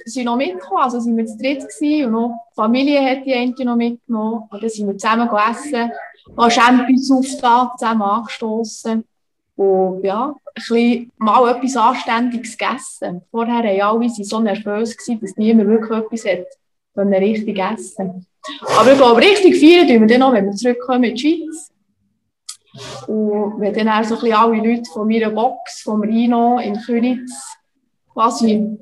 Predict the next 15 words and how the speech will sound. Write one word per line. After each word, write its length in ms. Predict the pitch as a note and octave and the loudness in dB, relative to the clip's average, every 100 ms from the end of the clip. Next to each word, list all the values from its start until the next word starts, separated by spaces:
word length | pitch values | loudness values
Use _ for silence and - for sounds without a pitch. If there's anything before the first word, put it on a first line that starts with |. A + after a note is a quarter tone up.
| - | -4
ja, 340 | A3 A3+ A#3 | 4 6 4
noch 180 | A3+ A3+ | 2 2
ein 80 | B3 | 2
bisschen 560 | A3 A3+ A#3 B3 A#3 B3 | 2 2 2 2 2 2
feiern 140 | A#3+ | 0
wollen, 0 | |
tun 140 | G#3+ G3+ | -2 -4
wir, 60 | |
glaube 260 | G3+ G#3 G#3 | -2 -4 -4
ich, 100 | A3+ | -8
dann 260 | G#3+ G3+ A3+ | -6 -2 -2
alle 280 | G#3 G#3 A3 | -2 -4 -6
zusammen 380 | - G3 G#3 A3 | -6 -6 -4 -4
noch 100 | G#3 | -4
einmal. 360 | - G3 F#3+ | -6 -8 -10